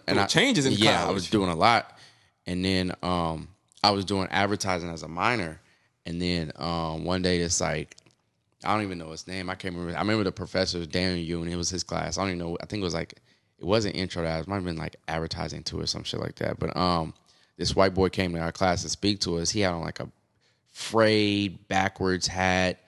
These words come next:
Speaker 1: some holes in his T-shirt,
Speaker 2: <laughs>
Speaker 1: like, cargo pants, just all kind of just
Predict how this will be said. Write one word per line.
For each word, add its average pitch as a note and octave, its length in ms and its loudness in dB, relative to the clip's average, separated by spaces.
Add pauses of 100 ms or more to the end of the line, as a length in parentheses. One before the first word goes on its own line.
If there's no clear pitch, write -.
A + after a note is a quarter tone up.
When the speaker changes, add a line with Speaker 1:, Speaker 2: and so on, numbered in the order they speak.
(240)
Speaker 1:
some E2+ 280 -4
holes G#2 720 2
in G2 100 0
his F2+ 200 -2
T-shirt, F#2+ 840 2 (240)
Speaker 2:
<laughs> - 180 -20
Speaker 1:
like, E2 400 -4 (360)
cargo A2 500 2
pants, G2+ 840 -4
just F2+ 440 -6
all G2+ 260 0
kind G2+ 260 -4
of G2 80 -6
just F#2 200 -8